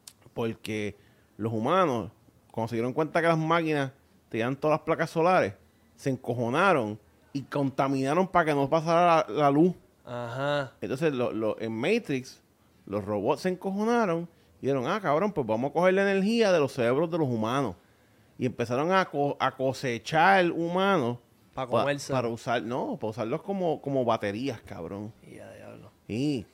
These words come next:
Speaker 2: Yo no he visto Matrix, tengo que ponerme al día.
Speaker 1: Es bien jodido. Porque, obvi-, obviamente, la película está gufiada porque todo el mundo se tirotea y dan puños. Es como John Wick, pero en slow motion.
Speaker 2: Ajá.
Speaker 1: Pero, cabrón, el principio de que las máquinas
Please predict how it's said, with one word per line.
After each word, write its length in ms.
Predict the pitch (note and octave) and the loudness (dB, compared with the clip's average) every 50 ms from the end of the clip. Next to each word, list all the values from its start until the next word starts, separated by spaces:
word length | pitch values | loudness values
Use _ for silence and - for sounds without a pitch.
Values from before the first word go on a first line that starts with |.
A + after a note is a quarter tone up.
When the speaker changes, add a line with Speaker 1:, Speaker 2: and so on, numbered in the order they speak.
| - - _ | -20 -20 _
Speaker 2:
Yo 160 | C3 A#2+ B2 | -10 -8 -6
no 60 | C3+ | -4
he 40 | C#3+ | -4
visto 240 | D3 C#3+ _ E3+ D3 | -6 -4 _ -4 -2
Matrix, 440 | C#3 C#3 C3+ - D#3 C3+ A#2 - - | -2 -4 -4 -6 -10 -12 -12 -14 -14
tengo 160 | A#2 A#2+ B2+ | -10 -8 -6
que 40 | B2+ | -6
ponerme 280 | C3+ C#3 C#3 C#3 C#3 | -6 -6 -6 -6 -6
al 120 | C3 C3 A#2+ | -6 -6 -6
día. 200 | B2 B2 B2 A2+ | -6 -6 -6 -6
Speaker 1:
Es 200 | F#2 F#2+ F2+ D#2 | -8 -10 -8 -8
bien 220 | A#2 B2 B2 B2+ | -8 -8 -8 -8
jodido. 500 | C3+ C#3+ B2+ G#2 E2+ G#2+ B2 A#2 E2 - - _ _ _ _ - - - - - - _ _ _ _ _ _ - | -6 -6 -6 -4 -4 -4 -4 -6 -6 -8 -12 _ _ _ _ -20 -20 -20 -20 -20 -20 _ _ _ _ _ _ -10
Porque, 220 | - A#2+ B2 C3+ C3 B2+ | -8 -6 -4 -2 0 2
obvi-, 220 | C3+ C3+ C#3+ C#3 | 2 2 2 2
obviamente, 480 | B2+ B2 D#3 E3+ E3+ D#3+ F3+ F3 - E3+ | 0 0 2 2 4 4 2 2 2 4
la 140 | D3+ C3+ - | 4 4 2
película 240 | C#3 B2 B2 C#3+ D3 | 2 0 0 -2 0
está 120 | - E3+ | 0 0
gufiada 240 | E3 E3 A#2+ D#3+ E3 D#3+ | 0 0 2 2 2 2
porque 140 | D#3+ D3+ | 2 0
todo 100 | D3 D#3+ | 0 -2
el 60 | C3+ C3+ | -2 -2
mundo 160 | C#3+ D3+ C#3+ | -2 -2 -4
se 60 | D3 | -2
tirotea 440 | B2+ D#3 C#3+ B2+ A#2 A2 C3 D3 D3+ | 0 0 0 0 0 -2 -2 0 2
y 40 | C#3+ | 2
dan 220 | C3 B2 B2+ A#2 | 2 2 0 -2
puños. 280 | - - B2+ D3 C#3+ C3 | -2 -4 -2 -2 -2 -2
Es 40 | C3 | -4
como 140 | - E3 E3 | -2 -2 -2
John 200 | F3 E3+ D#3 D3 | 0 0 0 2
Wick, 140 | D#3 E3+ - - | 0 0 0 0
pero 160 | D#3+ C#3+ B2 | -4 -4 -4
en 60 | A2+ | -4
slow 160 | G#2 A#2 A2 | -4 -4 -4
motion. 420 | G#2+ A#2+ C3 C3+ - A#2+ F#2 E2+ - - | -2 0 -2 -2 -2 -4 -8 -8 -4 -2
Speaker 2:
Ajá. 500 | C#3+ C#3+ C#3+ D#3 D#3+ D#3+ D3+ D#3 - - _ _ _ _ - | 0 0 2 2 4 4 2 2 -2 -6 _ _ _ _ 2
Speaker 1:
Pero, 400 | C3 B2 A#2+ A#2 A#2 G#2+ A2 G2+ | 2 4 4 4 2 2 0 0
cabrón, 520 | A2+ G#2+ F#2+ F2 A2 D3+ E3+ D3 G#2+ F2 - - _ _ _ _ _ _ _ | 0 -2 0 0 0 -2 -2 -2 -4 -8 -10 -16 _ _ _ _ _ _ _
el 220 | A2+ A#2 A2+ G#2+ | -4 -4 -4 -4
principio 680 | - - A#2+ A2+ A#2 A2 - - D#3+ F#3+ G#3 F#3 G#3 G#3 | -6 -6 -6 -6 -6 -6 -6 -4 -4 -4 0 2 2 2
de 100 | G3 F#3 C#3 | 2 2 0
que 80 | D3 | 0
las 140 | B2+ A#2 A#2+ | -2 0 -2
máquinas 640 | A#2 A2 A2 A#2+ C#3+ E3 E3 D3 C3+ A2 D#2+ - | 0 0 0 2 2 0 0 -2 -4 -6 -6 -10